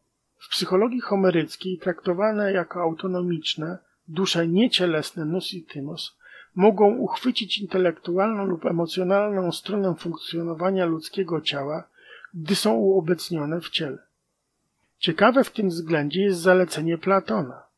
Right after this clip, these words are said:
Przypomnijmy je sobie. O czym teraz wciąż mówimy, żeby najwięcej duszę, psychę od ciała, soma oddzielić i przyzwyczaić ją do tego, żeby się sama w sobie ze wszystkich zakątków ciała umiała skupić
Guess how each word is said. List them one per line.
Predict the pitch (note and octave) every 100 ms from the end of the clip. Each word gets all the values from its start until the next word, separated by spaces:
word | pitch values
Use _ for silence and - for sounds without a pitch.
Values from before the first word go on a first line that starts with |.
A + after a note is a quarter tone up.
| _ _
Przypomnijmy | - A#3+ B3+ A#3 G3+ D#3 D3
je | C#3 B2+
sobie. | - - - _ _ _ _ _ _ -
O | A#3+
czym | - B3
teraz | - G3 F#3+
wciąż | - - G3 -
mówimy, | A#3+ D#3 C3+ C3 F3 - -
żeby | D#3+ F3+ F#3+
najwięcej | F#3+ F3 G#3+ F#3+ F#3 E3+
duszę, | D#3 D3 - F#3 E3
psychę | - F3 C3+ D#3 E3
od | F#3 D#3
ciała, | - G3 D#3 C#3+ F3 F#3
soma | - F3 D3 D#3
oddzielić | E3 D#3 D3+ D#3+ D3 E3 -
i | A3
przyzwyczaić | - F3 F3 F3 - A3 A3 -
ją | F#3
do | E3 D#3
tego, | - C#3+ C3+ F3
żeby | E3+ F3+
się | F3 F#3
sama | D#3+ G#3+ A3 G#3+
w | -
sobie | E3 D#3 D#3
ze | E3+
wszystkich | - A#3 - A#3 G3
zakątków | F#3+ E3 F#3+ - G3 -
ciała | - F3 F#3 F#3
umiała | - F3+ F3+ F3 D#3 D3
skupić | - - D3 - E3 - -